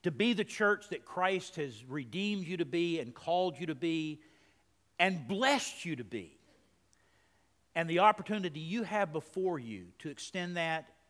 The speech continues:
into the next generation as you move forward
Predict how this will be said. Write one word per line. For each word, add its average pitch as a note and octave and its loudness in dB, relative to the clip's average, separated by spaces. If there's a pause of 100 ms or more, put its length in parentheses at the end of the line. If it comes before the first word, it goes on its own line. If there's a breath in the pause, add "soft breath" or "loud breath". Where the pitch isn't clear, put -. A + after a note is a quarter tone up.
(260)
into C#3 -6
the C3 -8
next D3+ -4
generation B2+ -6 (1300 soft breath)
as B2+ -2
you D#3+ -6
move D#3+ -6
forward C#3+ -2